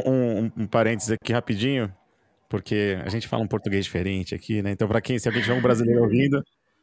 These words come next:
a gente costuma falar que o hedge contra a inflação aqui é, é um, é um ativo de proteção, tá? Então, quando a gente, a gente investe em algum ativo, é procurando se, se proteger da inflação.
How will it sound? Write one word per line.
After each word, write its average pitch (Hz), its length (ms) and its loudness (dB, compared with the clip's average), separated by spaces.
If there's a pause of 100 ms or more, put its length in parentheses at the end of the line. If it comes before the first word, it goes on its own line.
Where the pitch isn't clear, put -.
a 117 80 -2
gente 117 220 0
costuma 131 300 2
falar 123 300 2
que - 100 -6 (340)
o 117 180 6
hedge 123 280 4
contra 123 220 0
a 120 40 2
inflação 123 380 0
aqui 123 180 0
é, - 20 4
é 143 40 2
um, 151 340 0
é - 40 0
um 170 80 4
ativo 160 280 2
de 151 80 -2
proteção, 139 640 2
tá? 117 180 2
Então, 107 140 -2
quando 117 140 0
a 120 40 2
gente, 120 260 0 (340)
a - 80 -6
gente 110 160 -2
investe 123 300 4
em - 20 2
algum 127 180 0
ativo, 123 300 -2 (120)
é 120 100 2
procurando 135 520 2
se, 143 220 0
se - 140 -6
proteger 131 440 0
da 127 100 0
inflação. 123 540 -2